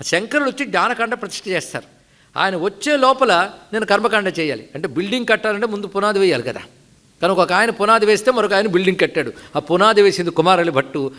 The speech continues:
భవనం నిర్మాణం చేసింది ఆదిశంకర భగవత్పాల్ వారు. అందుకు ముందు అబ్బాయి గారు వచ్చి పని చేస్తే, తర్వాత అయ్యగారు వచ్చారని చెప్పారు. అబ్బాయి గారు ఎవరయ్యా అంటే, కుమారుల భట్టు కుమారస్వామి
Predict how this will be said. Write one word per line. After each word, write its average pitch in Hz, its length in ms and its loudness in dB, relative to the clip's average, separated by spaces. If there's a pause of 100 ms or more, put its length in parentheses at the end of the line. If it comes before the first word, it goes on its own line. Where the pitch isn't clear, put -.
(120)
భవనం 185 340 -2
నిర్మాణం 165 500 -2
చేసింది 160 240 -2
ఆదిశంకర 123 360 -2
భగవత్పాల్ 98 420 -12
వారు. - 260 -20 (1500)
అందుకు 185 220 2
ముందు 196 160 0
అబ్బాయి 202 340 2
గారు 208 140 2
వచ్చి - 120 -8
పని 170 260 -2
చేస్తే, 180 260 0
తర్వాత 185 240 0
అయ్యగారు 196 340 4
వచ్చారని 156 360 2
చెప్పారు. 117 320 -4 (320)
అబ్బాయి 160 320 2
గారు 214 180 0
ఎవరయ్యా 185 540 0
అంటే, 175 220 -4
కుమారుల 190 520 2
భట్టు 160 240 -2
కుమారస్వామి 185 800 2